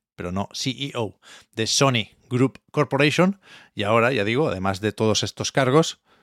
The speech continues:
sumará durante un tiempo el de C E O, en este caso de Sony Interactive Entertainment, o lo que es lo mismo, vaya, el de jefazo de PlayStation, ¿no? La idea,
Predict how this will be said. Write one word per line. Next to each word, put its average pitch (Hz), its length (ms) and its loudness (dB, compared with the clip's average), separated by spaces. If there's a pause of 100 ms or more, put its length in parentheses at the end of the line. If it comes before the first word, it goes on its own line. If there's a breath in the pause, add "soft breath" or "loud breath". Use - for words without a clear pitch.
(140)
sumará 101 540 -2 (120)
durante 110 360 -2
un 110 100 -4
tiempo 120 400 -2 (360 loud breath)
el 101 240 -4
de 90 460 -2 (280)
C - 340 -4
E 131 180 -6
O, 135 380 -2 (320 soft breath)
en 113 140 -6
este - 180 -8
caso 123 400 -6
de 113 380 -4
Sony 113 480 -6 (140)
Interactive 110 640 -4 (200)
Entertainment, 135 720 -2 (140)
o - 100 -20
lo 92 120 -14
que 95 80 -14
es 92 80 -14
lo 101 80 -10
mismo, 107 300 -6
vaya, 107 320 -2 (360 soft breath)
el 98 100 -20
de 95 100 -10
jefazo - 640 -4 (200)
de 101 160 -8
PlayStation, 98 680 -6
¿no? 147 180 -6 (600 loud breath)
La 110 180 -2
idea, 127 420 0